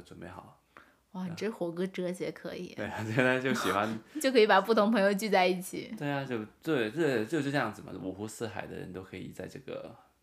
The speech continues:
Speaker 1: 一个锅里面包容在一起，哇，靠。
Speaker 2: 哇，升华了这一集，
Speaker 1: <laughs>
Speaker 2: 哇，本来只是纯聊吃的。
Speaker 1: 对啊，火锅真的是一个非常好的社交活动。
Speaker 2: 啊，那，
Speaker 1: 嗯。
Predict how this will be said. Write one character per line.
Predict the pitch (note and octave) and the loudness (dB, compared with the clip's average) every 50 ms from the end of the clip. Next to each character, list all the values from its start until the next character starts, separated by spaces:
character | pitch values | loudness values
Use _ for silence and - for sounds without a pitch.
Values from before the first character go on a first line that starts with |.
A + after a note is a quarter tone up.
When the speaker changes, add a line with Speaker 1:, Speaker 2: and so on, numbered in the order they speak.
| _ _ _ _ _ | _ _ _ _ _
Speaker 1:
一 | G2+ | -8
个 | F#2+ F#2 | -8 -8
锅 | F#2 - G2 F#2+ F#2+ | -8 -8 -8 -8 -8
里 | F#2+ F#2 - | -10 -12 -12
面 | - F2+ F2 F#2+ F#2+ | -14 -14 -14 -14 -12
包 | - F#2+ F#2 | -10 -8 -8
容 | F#2+ F2+ F#2 | -6 -8 -10
在 | F#2 F#2+ F#2+ | -12 -12 -12
一 | F#2+ F#2+ | -12 -12
起， | - - - - - G2+ | -14 -16 -18 -18 -18 -16
哇， | F#2+ G2 - - - - - _ | -16 -16 -16 -16 -18 -20 -20 _
靠。 | - - - A#3+ | -12 -6 -4 -2
Speaker 2:
哇， | A#3+ B3 B3 A3 | 0 0 0 0
升 | - - C4+ C4 C#4 D#4 | 4 8 8 8 10 10
华 | C#4 G#3+ G#3+ | 12 12 12
了 | A#3 | 12
这 | A#3 A#3+ E4 A#3 | 12 12 12 12
一 | |
集， | B3 - - C#4 | 12 12 10 10
Speaker 1:
<laughs> | B3 B3 | 12 12
Speaker 2:
哇， | C4+ C#4 C#4 C#4 C#4 C#4+ - - - - - - - - | 12 12 12 12 12 12 12 12 10 4 2 2 4 8
本 | - A#3+ | 8 10
来 | A3+ B3+ C#4 | 10 8 6
只 | - A#3 C4 | 4 2 0
是 | C4 | 2
纯 | B3 - D4+ G#3+ | 4 6 6 8
聊 | A3+ A3+ A3 A#3 C4+ | 8 10 10 10 8
吃 | - - D4 D#4 E4+ F4+ F4+ F#4 D#4+ | 6 4 4 6 6 6 6 6 4
的。 | D#4+ F4+ F#4+ G#4+ A#4+ - C#5+ D#5+ C#5 - - D#5+ E5+ - - - - - - - - - - | 4 4 4 4 4 2 0 0 0 0 0 -2 -2 -4 -6 -10 -18 -18 -20 -20 -20 -12 -8
Speaker 1:
对 | G#2+ F#2+ | -6 -6
啊， | F#2 F#2 F#2+ - | -6 -6 -6 -6
火 | - F#2 | -6 -4
锅 | G#2 A2 A2+ | -4 -4 -2
真 | A#2 A2+ | -2 -2
的 | G2+ | -2
是 | F#2+ - - | -4 -6 -10
一 | - | -10
个 | - F2+ | -10 -10
非 | F#2 - G2+ | -10 -10 -10
常 | G2+ - F#2 F#2+ | -8 -8 -10 -10
好 | - - G#2 | -10 -12 -14
的 | - - - - - - - - _ _ - D3 C#3+ | -14 -18 -18 -18 -20 -20 -20 -20 _ _ -20 -20 -20
社 | - - - D3 B2 | -16 -8 -4 -4 -2
交 | G#2 A2 G2+ G2+ | -2 -2 -4 -4
活 | G2+ - | -6 -8
动。 | - - - - - - _ _ _ - | -10 -10 -12 -12 -14 -20 _ _ _ -14
Speaker 2:
啊， | - G3 G3 G3 - - - - | -12 -12 -12 -12 -14 -16 -16 -16
那， | - - - - | -14 -14 -14 -14
Speaker 1:
嗯。 | - - - | -16 -18 -18